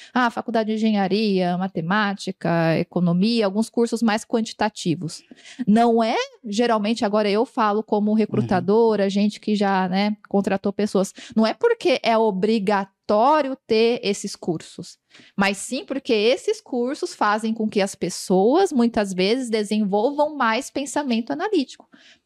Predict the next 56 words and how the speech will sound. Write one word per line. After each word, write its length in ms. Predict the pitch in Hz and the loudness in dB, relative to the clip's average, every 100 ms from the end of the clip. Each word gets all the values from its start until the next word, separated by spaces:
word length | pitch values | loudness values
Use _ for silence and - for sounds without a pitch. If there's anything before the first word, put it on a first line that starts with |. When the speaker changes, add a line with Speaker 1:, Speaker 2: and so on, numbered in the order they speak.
| 240 | -6
Speaker 1:
É 80 | 220 | -4
como 260 | 240 233 | -2 -2
você, 440 | 254 254 254 254 277 - - | -2 0 0 0 -2 -8 -6
assim, 440 | 240 - 220 180 208 | -4 0 0 -2 -4
é 120 | - | -4
como 200 | 226 262 | -2 -2
um 140 | 330 453 | -4 0
músculo, 460 | 427 427 - 226 | 2 2 -2 -2
na 100 | 202 | 0
verdade. 320 | 196 196 175 - | 0 0 0 0
Speaker 2:
Uhum. 60 | 214 | -2
Speaker 1:
Você 160 | 226 | -2
vai 240 | 208 202 240 | 0 -2 0
na 100 | 254 | -2
academia 760 | - 247 220 214 208 226 262 | -2 0 0 0 0 0 0
lá, 240 | 233 208 226 | 0 0 0
desenvolve, 640 | 220 254 269 208 247 294 | -2 -4 0 2 2 0
quem 240 | - 262 | -2 -2
que 80 | 254 | -4
tem 160 | - 226 | -4 -2
mais 200 | 220 226 | -2 -2
chance 360 | - 214 208 | 0 0 0
de 80 | 208 | -2
desenvolver 540 | 190 196 214 208 202 202 | -2 0 2 2 2 0
isso? 220 | 185 - | 0 -2
Ah, 60 | 254 | -2
a 80 | - | -2
pessoa 320 | 170 196 196 | -4 -4 -6
que 140 | - | -6
fez 200 | - 196 | -2 0
educação 400 | 196 180 - - - | 0 -2 -8 -10 -6
física. 380 | - 208 - 143 | -2 -2 -2 0
Speaker 2:
<laughs> 720 | 147 139 170 143 139 120 131 | 2 2 0 0 -2 -4 -2
Speaker 1:
É 80 | 220 | 0
ma-, 220 | 226 233 | 2 2
é 80 | 240 | 2
mais 220 | 240 240 | 2 0
ou 80 | 262 | 0
menos 180 | 269 285 | -2 0
isso, 100 | 254 | 0
mas 120 | 233 233 | 0 0
não 80 | |
quer 140 | 226 247 | -2 -2
dizer 160 | 311 285 | -2 -2
que 80 | |
as 120 | 302 233 | -2 -2
outras 280 | 214 226 | -2 -2
pessoas 300 | - 202 202 | -2 0 0
não 140 | 208 208 | 0 0
podem 400 | 214 196 190 196 | 0 0 0 -4
se 280 | - - 214 | -6 -4 -2
desenvolver, 720 | 180 202 196 185 180 170 165 | 0 0 0 0 0 -2 -2
sabe, 320 | - 180 175 | -4 -6 -4
nessa 160 | 117 | -6
Speaker 2:
Lógico. 140 | 110 - | -6 -8
Speaker 1:
questão. 360 | 190 - 165 | -10 -10 -12